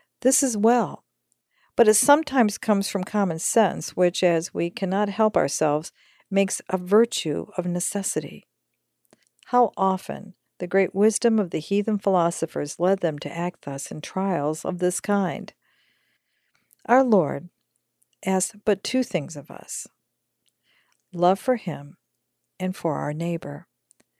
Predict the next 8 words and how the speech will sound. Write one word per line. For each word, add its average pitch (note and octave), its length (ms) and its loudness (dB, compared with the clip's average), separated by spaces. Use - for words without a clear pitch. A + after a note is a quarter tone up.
These F3+ 640 0
are E3 100 -2
what D#3+ 180 4
we E3 80 -4
must D3 280 -4
strive D3 340 -2
to D3 120 -6
obtain. D3 600 -6